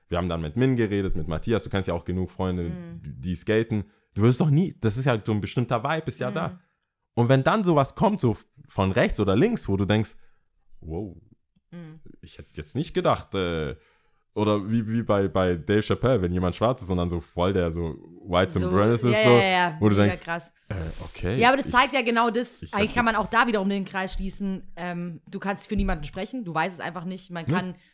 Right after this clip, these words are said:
Speaker 2: nicht über Leute urteilen, es geht einfach nicht, also man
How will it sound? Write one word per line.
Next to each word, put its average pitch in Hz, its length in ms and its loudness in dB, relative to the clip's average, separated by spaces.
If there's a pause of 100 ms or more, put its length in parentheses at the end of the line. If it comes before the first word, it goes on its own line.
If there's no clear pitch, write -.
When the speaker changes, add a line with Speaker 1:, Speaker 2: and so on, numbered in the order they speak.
(200)
Speaker 2:
nicht 185 220 -6
über 175 120 -4
Leute 170 240 -4
urteilen, 196 600 -8
es - 140 -20
geht 196 120 -12
einfach 160 200 -6
nicht, 175 240 -8
also 175 160 -2
man 156 260 -10